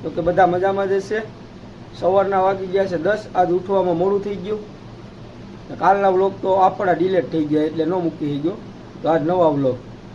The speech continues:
તો આપણે હિરેનભાઈને મળીને નીકળીએ ગેરેજે. હાલો હિરેનભાઈ, આવજો. તાતા, બાય બાય.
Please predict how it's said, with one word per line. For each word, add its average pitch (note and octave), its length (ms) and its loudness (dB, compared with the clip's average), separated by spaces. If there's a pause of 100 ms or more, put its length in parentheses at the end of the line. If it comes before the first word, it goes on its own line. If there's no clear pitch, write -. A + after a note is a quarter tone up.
(380)
તો D3 60 -6
આપણે E3 220 0
હિરેનભાઈને F3+ 460 2
મળીને F3 360 2
નીકળીએ F3 400 0
ગેરેજે. D#3+ 500 4
હાલો F#3 200 2
હિરેનભાઈ, G3 540 2 (240)
આવજો. F3+ 420 2 (1040)
તાતા, E3 320 0
બાય F3 200 4
બાય. G#3 280 2